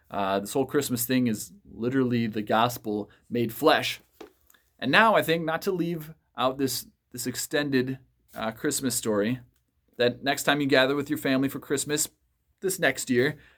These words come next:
uh, would work out, you know, as long as you can gather with your family for Christmas, designate one man to find the youngest baby or the baby closest to forty days old, lift him or her up in the air and say,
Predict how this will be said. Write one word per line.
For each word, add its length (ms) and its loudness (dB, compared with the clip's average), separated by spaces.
uh, 180 0
would 120 0
work 260 2
out, 260 2
you 80 -4
know, 140 0
as 80 -4
long 160 2
as 80 -4
you 60 -2
can 80 -2
gather 260 2
with 100 -2
your 80 -4
family 300 -2
for 100 -12
Christmas, 480 -4
designate 480 2
one 280 4
man 400 2
to 100 -8
find 240 2
the 60 6
youngest 480 2
baby 460 2
or 180 2
the 220 2
baby 360 2
closest 420 2
to 60 -6
forty 300 0
days 320 0
old, 280 2
lift 200 0
him 180 6
or 40 8
her 160 8
up 180 4
in 80 2
the 140 4
air 360 4
and 140 -8
say, 320 2